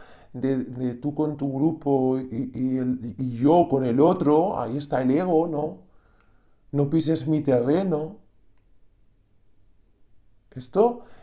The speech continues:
es para poder profundizar bastante en, en, en esto, lo que esta persona estaba sintiendo, ¿no? Y cómo al darle luz, decir, "Bueno, ¿por qué tienes que pensar de esa forma? Es que no puedes pensar de otra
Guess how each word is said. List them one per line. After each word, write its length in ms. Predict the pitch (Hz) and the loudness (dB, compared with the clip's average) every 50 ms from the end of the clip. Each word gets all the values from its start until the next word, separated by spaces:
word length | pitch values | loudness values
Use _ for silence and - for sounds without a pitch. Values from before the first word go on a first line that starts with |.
| - - - | -20 -20 -14
es 160 | - 127 113 | -12 -12 -8
para 420 | - - 190 196 220 196 165 - - | 0 2 4 6 6 6 6 4 0
poder 460 | 135 131 131 127 127 131 135 139 135 | -6 -6 -2 -2 0 2 2 0 2
profundizar 1040 | - - 151 196 196 196 185 180 170 165 160 156 - - 165 165 190 220 254 254 - - - - - - - | 2 0 2 2 0 0 0 0 0 -2 -4 -6 -2 4 6 6 6 4 0 -6 -12 -18 -20 -20 -20 -16 -14
bastante 1040 | 135 127 139 143 139 - - - 151 151 151 151 165 160 175 190 208 247 247 - - - - - - - | -2 0 2 2 2 -2 -2 0 2 2 4 2 0 0 2 0 0 0 -2 -8 -16 -20 -20 -20 -18 -8
en, 300 | - 151 147 143 139 139 | -4 -4 -2 -2 -4 -4
en, 360 | - 147 143 131 127 127 127 - | -6 -6 -4 -4 -4 -6 -6 -8
en 240 | 151 135 120 127 131 | -8 -6 -6 -6 -6
esto, 380 | 127 123 - - - 165 180 | -6 -8 -8 -4 -2 -2 0
lo 180 | 202 190 160 135 | 4 4 4 4
que 80 | 135 131 | 2 0
esta 220 | 127 127 151 151 | 0 2 4 4
persona 340 | 160 170 175 175 170 165 196 | 4 2 0 -2 -2 -2 -2
estaba 320 | 208 - - 147 147 175 | -2 2 4 6 6 6
sintiendo, 640 | 185 - 160 147 139 131 - 127 135 156 170 165 139 | 4 0 -4 -6 -6 -6 -6 -4 -4 -2 -2 -4 -4
¿no? 300 | 127 123 127 139 165 175 | -4 -4 -4 -4 -4 -4
Y 80 | 156 - | -4 -2
cómo 420 | 143 131 127 143 165 190 196 - | -2 -2 0 0 0 0 0 -2
al 280 | - 135 131 131 131 131 | -2 -2 -2 -2 0 2
darle 360 | 135 143 147 143 165 180 190 | 2 2 2 0 -2 -2 0
luz, 200 | 185 180 185 214 | 0 0 2 2
decir, 360 | 214 175 156 151 - 135 127 131 | 2 0 0 -2 -2 -4 -2 -2
"Bueno, 320 | 123 131 151 196 214 208 - | -2 -2 -2 -2 -4 -4 -4
¿por 120 | 143 135 | -6 -4
qué 120 | 131 139 | -2 -4
tienes 260 | 135 196 214 226 208 214 | -2 -2 -4 -4 -4 -4
que 140 | - 139 | -6 -6
pensar 480 | 139 - 127 127 127 127 - 131 127 123 | -4 -4 -6 -6 -6 -4 -4 -4 -4 -2
de 80 | 127 127 | -4 -6
esa 240 | 127 - 127 127 | -4 -2 -4 -4
forma? 400 | 123 - 147 165 220 202 165 135 | -2 0 -2 0 0 0 -2 -2
Es 100 | - 139 | -2 -4
que 80 | - 214 | -4 -4
no 220 | 214 220 202 196 | -2 -2 -2 -2
puedes 320 | - 156 147 143 139 139 - | 0 2 2 2 2 0 -2
pensar 480 | - 135 131 135 - - 139 131 123 | -6 -8 -8 -8 -4 -2 -2 -2 0
de 80 | 131 131 | -2 -4
otra 380 | 131 131 127 135 135 127 131 | -4 -2 0 0 0 0 -2